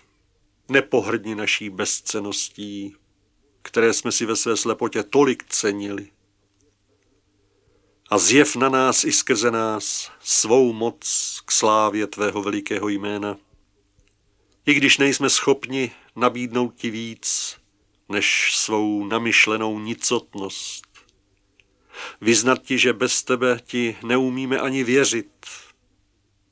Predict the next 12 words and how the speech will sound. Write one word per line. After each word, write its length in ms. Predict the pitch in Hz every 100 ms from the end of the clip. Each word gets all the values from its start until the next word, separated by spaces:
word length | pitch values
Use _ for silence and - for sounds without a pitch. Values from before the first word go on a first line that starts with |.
| _ _
a 60 | 107
nemáme 380 | 113 127 123 120
ti 240 | - 113 -
na 120 | 113 117
sobě 380 | - 120 110
co 180 | 101 -
ukázat, 580 | 127 - 117 113 101 104 - - - _ _ _ _ _ _ _ _ _ _
kromě 300 | 110 110 110
své 240 | - 110
nezpůsobilosti 1040 | 110 101 - 107 - 107 110 107 - -
a 80 | 104
bezmocnosti. 880 | 98 87 98 95 - 95 - - -